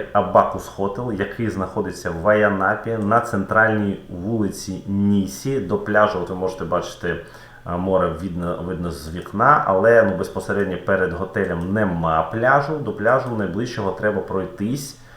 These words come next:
е, десь хвилин п'ятнадцять. Я покажу потім на карті, як це знаходиться. А зараз щодо готелю. Дивіться, готель невеличкий, готель новенький. Він буду-, був збудований всього п'ять років тому.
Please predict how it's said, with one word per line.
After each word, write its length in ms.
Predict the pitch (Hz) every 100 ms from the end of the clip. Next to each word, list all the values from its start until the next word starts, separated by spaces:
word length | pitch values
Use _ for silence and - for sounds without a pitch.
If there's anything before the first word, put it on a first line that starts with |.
| - -
е, 460 | 90 90 92 92 90 82
десь 280 | 104 - -
хвилин 480 | - - 95 98 107
п'ятнадцять. 800 | 98 95 101 87 - - -
Я 160 | 80 104
покажу 340 | - - 85
потім 240 | 78 87 82
на 60 |
карті, 380 | 76 110 107 -
як 180 | 92 -
це 80 | 92
знаходиться. 520 | 85 - 76 71 -
А 40 | 80
зараз 320 | 120 117 -
щодо 240 | 107 101
готелю. 280 | 98 - 85 85
Дивіться, 380 | 104 101 - 80
готель 320 | 82 135 139 -
невеличкий, 880 | 92 123 139 123 101 - - - -
готель 460 | - - - 131 - 92 92
новенький. 880 | 117 110 101 90 82 - 78 76 - - - 82
Він 240 | 113 127
буду-, 320 | 104 110 117
був 220 | 92 120
збудований 560 | 107 95 95 113 117 101
всього 280 | - - 113
п'ять 360 | 113 113 117
років 360 | 95 104 - -
тому. 560 | - 101 85 80 107